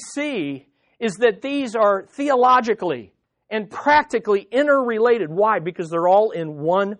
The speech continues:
person, the God-man, Jesus Christ. Without the incarnation,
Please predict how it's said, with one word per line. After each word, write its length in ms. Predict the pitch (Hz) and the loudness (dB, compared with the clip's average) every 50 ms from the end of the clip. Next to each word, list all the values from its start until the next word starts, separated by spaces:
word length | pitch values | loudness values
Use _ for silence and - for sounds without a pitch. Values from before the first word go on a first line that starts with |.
| _ _ | _ _
person, 500 | _ - 151 143 139 - - - 127 127 _ _ _ _ _ _ _ _ _ _ _ _ _ _ _ - | _ -6 -4 -4 -6 -8 -14 -20 -20 _ _ _ _ _ _ _ _ _ _ _ _ _ _ _ _ -6
the 140 | 151 175 165 | -4 -4 -4
God-man, 720 | 151 131 180 170 170 175 180 170 151 147 127 117 120 117 110 | -2 -2 0 2 4 4 4 2 -2 -8 -10 -10 -10 -12 -14
Jesus 400 | 120 135 127 120 120 135 - - | -12 -14 -12 -12 -12 -16 -16 -6
Christ. 320 | - 190 185 160 131 - | -2 -2 -2 -2 -2 2
Without 480 | 214 240 233 247 226 240 269 294 294 - | 2 2 2 4 4 6 6 6 4 0
the 160 | 349 302 277 | -2 0 0
incarnation, 840 | 269 277 269 - - 277 285 285 214 160 156 - - 196 196 220 | 0 0 -2 -2 -2 -2 0 0 0 -2 -2 -4 -6 -8 -8 -8